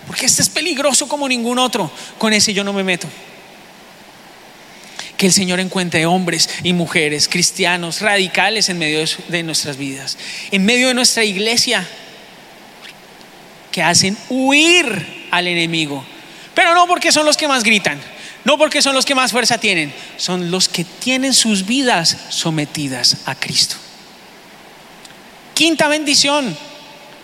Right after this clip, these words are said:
tendremos un corazón limpio.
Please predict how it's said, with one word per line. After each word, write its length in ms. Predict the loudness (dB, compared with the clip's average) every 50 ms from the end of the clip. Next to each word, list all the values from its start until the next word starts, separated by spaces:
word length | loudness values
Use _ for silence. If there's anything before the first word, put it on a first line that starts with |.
| -20 -20 -20 -20 -20 -10 -2
tendremos 600 | 0 0 2 4 2 2 2 0 0 -2 -2 -2 -2
un 220 | -4 -4 -4 -4
corazón 800 | -2 2 2 2 2 2 2 2 2 2 2 0 -2 -4 -6 -10 -12 -16 -20 -20 -20 -20 -20 -20 -20 -20 -20 -20 -12 -10
limpio. 600 | -6 -4 -4 -4 -4 -6 -8 -8 -8 -8 -8 -10